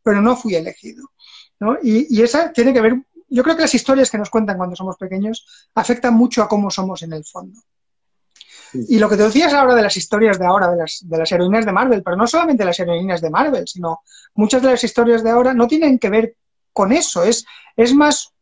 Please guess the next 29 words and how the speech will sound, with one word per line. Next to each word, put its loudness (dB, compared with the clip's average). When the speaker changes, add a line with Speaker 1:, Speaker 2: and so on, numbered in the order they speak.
Speaker 1:
un 4
personaje 0
que 0
ya 2
tiene 2
todo 2
el 0
poder 4
en -4
sí -2
mismo, 2
que 0
tiene 4
toda 0
la 0
capacidad 0
del 0
mundo -2
para -2
ser 0
lo 2
que -10
quiera, -2
que -16
es -12
el -6
lema -2
que -8
tienen -8